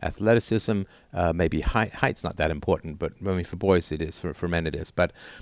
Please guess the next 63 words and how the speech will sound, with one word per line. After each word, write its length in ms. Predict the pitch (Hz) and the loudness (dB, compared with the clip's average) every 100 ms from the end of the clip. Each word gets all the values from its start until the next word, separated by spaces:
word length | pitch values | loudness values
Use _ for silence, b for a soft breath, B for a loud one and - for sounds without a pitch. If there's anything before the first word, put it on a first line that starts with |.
| B B - | B B -2
you 100 | 165 | 0
just 220 | 233 - | 0 0
want 140 | 233 | 0
them 160 | - 185 | 0 -2
to 100 | - | -2
be 160 | 190 - _ - | -4 -4 _ -8
closer 400 | - 156 - - | 0 2 2 0
to 120 | 107 | 0
you 340 | 82 - 87 - | -2 -2 -4 0
in 260 | 104 98 | 2 2
terms 320 | - 101 101 | 4 2 2
of 120 | 92 104 | -2 -4
your 80 | |
genetics 560 | 98 95 131 151 - - - | 0 2 2 0 -4 -16 -6
so 180 | - 120 | 0 2
that 200 | 113 127 | 2 0
you 180 | 117 - | 0 0
get 160 | - 104 | 0 2
along 240 | 110 120 | 2 0
better 240 | 92 87 120 | 2 2 2
and, 340 | 113 113 104 - | 0 -2 -2 0
and 160 | 113 | 2
do 100 | 123 | 4
well. 260 | 131 254 - - - - | 4 2 0 -14 -20 -2
So, 320 | - 95 92 - _ - _ _ _ b b | 2 4 2 -2 _ -20 _ _ _ b b
yeah, 240 | 147 104 85 | 8 8 6
I 60 | 107 | 2
mean, 200 | 110 107 | 4 6
basically, 600 | 117 123 - 123 110 104 B B | 6 6 4 4 6 4 B B
you're 140 | 120 110 | 4 6
saying, 340 | 127 110 104 | 8 6 8
"I 80 | 101 | 4
have 100 | 104 | 6
no 140 | 113 | 4
standards. 400 | 104 95 95 87 | 4 2 2 0
It 80 | 87 | 0
doesn't 180 | 107 85 | -2 0
really 140 | 92 | 0
matter. 400 | 87 85 85 87 _ _ _ _ - | 2 2 2 0 _ _ _ _ 2
I 120 | 101 | 4
can 180 | 107 95 | 4 6
raise 400 | 98 95 - - | 8 6 2 0
kids 260 | 107 95 - | 4 4 2
damaged 400 | 92 95 95 - | 0 0 0 0
by 160 | 90 | 2
divorce, 500 | 90 85 80 90 - - b b | 2 0 2 2 0 -6 b b
uh, 180 | - 85 | 2 2
damaged 380 | 82 87 90 - | 4 2 2 2
by," 140 | 87 | 2
and 100 | 92 | 4
I'm 60 | 160 | 4
not 100 | 175 | 4
talking 240 | - 110 | 2 4
about 120 | 85 82 | 6 6
a 40 | |
widow, 220 | 80 73 | 4 2
I'm 80 | 82 | -2
talking 180 | - 82 | -2 -2
about 80 | 78 | -2
a 60 | |
single 220 | - 78 | -2 -2
mother, 200 | 80 73 | -2 -2
right? 160 | 80 107 | -2 -4